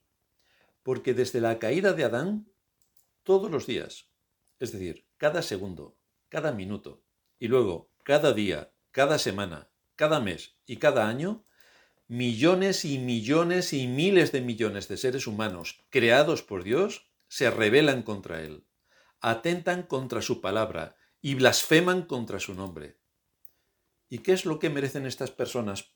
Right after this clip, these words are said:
por su pecado de blasfemia y de atentar contra la máxima autoridad que existe en el universo?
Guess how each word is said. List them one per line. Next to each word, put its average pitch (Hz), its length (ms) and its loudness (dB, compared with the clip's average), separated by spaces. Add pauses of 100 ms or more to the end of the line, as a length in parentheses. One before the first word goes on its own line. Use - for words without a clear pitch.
(140)
por 120 160 -2
su - 160 -4
pecado 110 380 0
de 107 100 2
blasfemia 98 720 -4
y - 80 -10
de 117 100 2
atentar 113 460 -4
contra 107 320 -6
la 101 160 0
máxima 120 500 -4
autoridad 107 560 -4 (320)
que - 80 -4
existe 127 400 -2
en 110 60 -2
el 107 80 -2
universo? 101 640 -8